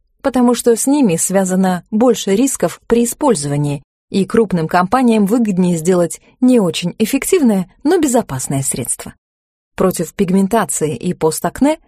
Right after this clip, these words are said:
работают витамин С, арбутин, ретиноиды, кислоты. Основные ингредиенты, которые помогают при разных степенях акне,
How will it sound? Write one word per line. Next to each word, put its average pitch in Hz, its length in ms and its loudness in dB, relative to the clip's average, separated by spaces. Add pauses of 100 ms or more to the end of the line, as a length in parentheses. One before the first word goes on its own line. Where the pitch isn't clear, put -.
(200)
работают 202 720 0
витамин 175 460 -2
С, 233 260 0 (240)
арбутин, 196 600 0 (180)
ретиноиды, 180 760 -2 (120)
кислоты. 160 600 -4 (340)
Основные 262 480 2
ингредиенты, 254 640 2
которые 180 340 -2
помогают 214 640 0
при 180 180 0
разных 170 460 -2
степенях 170 640 -2
акне, 285 380 0